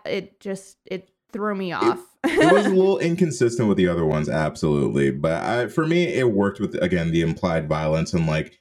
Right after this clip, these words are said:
Speaker 2: your imagination, I think, takes over at that point of, like, all right, the blood replaces her.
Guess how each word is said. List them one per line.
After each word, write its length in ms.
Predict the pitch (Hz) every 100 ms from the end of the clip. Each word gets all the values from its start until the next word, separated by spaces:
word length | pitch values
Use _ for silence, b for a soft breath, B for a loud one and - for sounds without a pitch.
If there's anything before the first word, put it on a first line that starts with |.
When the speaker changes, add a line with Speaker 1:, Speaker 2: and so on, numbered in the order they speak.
| -
Speaker 2:
your 140 | 104
imagination, 840 | 120 117 107 110 107 87 95 101 101
I 60 | 98
think, 240 | 107 101
takes 260 | 104 95 101
over 280 | 95 101
at 80 | 98
that 240 | 92 98 -
point 240 | 101 95
of, 160 | 92 82
like, 400 | 85 80 78 - _ _ _ _ _ -
all 140 | 92
right, 340 | 85 78 73 92
the 80 |
blood 360 | 87 98 107 110 110
replaces 540 | 104 113 107 113 101
her. 480 | - 113 113 113